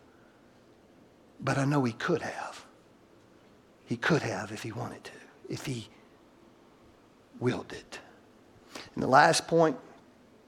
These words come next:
admitting our weakness and dependence on God is a step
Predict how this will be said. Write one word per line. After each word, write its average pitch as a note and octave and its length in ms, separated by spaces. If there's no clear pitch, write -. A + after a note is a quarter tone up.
admitting C#3+ 540
our C3 100
weakness C#3+ 480
and A#2 100
dependence D3+ 680
on C3+ 200
God C#3 360
is A#2+ 160
a - 80
step - 680